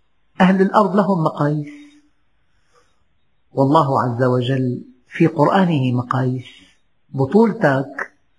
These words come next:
أن تكون ناجحا لا في مقاييس أهل الأرض، بل في مقاييس القرآن الكريم.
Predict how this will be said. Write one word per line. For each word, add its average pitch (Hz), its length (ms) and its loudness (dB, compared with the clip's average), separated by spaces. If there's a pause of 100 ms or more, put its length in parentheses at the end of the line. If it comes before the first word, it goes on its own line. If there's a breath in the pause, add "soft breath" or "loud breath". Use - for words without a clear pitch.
(420)
أن 143 180 4
تكون 196 360 2
ناجحا 147 600 0
لا 165 240 2
في 160 220 0
مقاييس 147 680 0
أهل 131 220 0
الأرض، 131 380 -2 (1080)
بل 131 160 -2
في 160 200 0
مقاييس 147 560 0
القرآن 131 600 -2
الكريم. 127 680 -4